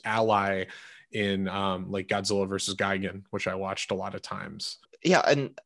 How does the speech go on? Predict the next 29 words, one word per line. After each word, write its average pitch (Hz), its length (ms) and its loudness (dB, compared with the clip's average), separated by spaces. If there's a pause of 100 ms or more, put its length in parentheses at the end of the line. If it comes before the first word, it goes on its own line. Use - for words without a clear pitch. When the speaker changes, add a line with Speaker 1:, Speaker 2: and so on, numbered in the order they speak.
Speaker 2:
uh, - 60 -4 (540)
as 160 200 4
you 190 80 4
mentioned 196 320 2
just 101 240 -4
now, 123 260 6
one 120 200 6
of 156 100 -4
the 107 280 6 (380)
sup-, - 300 0
most 147 300 4
surprising 143 420 4
cameo 101 340 2
in 90 80 -4
Final 113 280 4
War 92 120 -2
was 98 140 -2
King 139 280 -2
Caesar. 117 460 4
I 110 60 4
didn't 143 160 6
expect 131 340 2
him 98 120 -4
to - 120 -6
Speaker 1:
Hmm. 92 40 -2
Speaker 2:
return 98 300 4
in 90 200 -6
that 92 100 2
one. 92 220 2